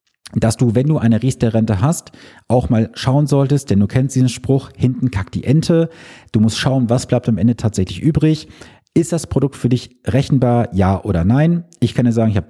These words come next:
in dieser Woche zwei Riester-Renten mal komplett zerlegt. Diese Verträge haben sich nicht gerechnet. Das wird in der nächsten Woche den Partnern entsprechend, ja,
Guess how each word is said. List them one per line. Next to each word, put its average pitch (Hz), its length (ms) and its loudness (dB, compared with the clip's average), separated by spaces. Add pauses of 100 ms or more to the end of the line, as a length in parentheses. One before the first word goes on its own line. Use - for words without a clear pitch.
(120)
in 104 120 -2
dieser 135 200 2
Woche 127 180 -2
zwei 107 260 0
Riester-Renten 113 580 0
mal 95 160 4
komplett 131 480 -2
zerlegt. 131 500 0 (360)
Diese 131 200 2
Verträge 120 440 0
haben 104 180 4
sich 95 240 -2 (100)
nicht 117 320 0
gerechnet. 151 600 -2 (260)
Das 110 220 0
wird 117 100 0
in 107 80 2
der 101 80 4
nächsten 110 300 2
Woche 104 200 0
den 95 200 0
Partnern 98 400 0
entsprechend, 87 560 -2 (340)
ja, - 160 0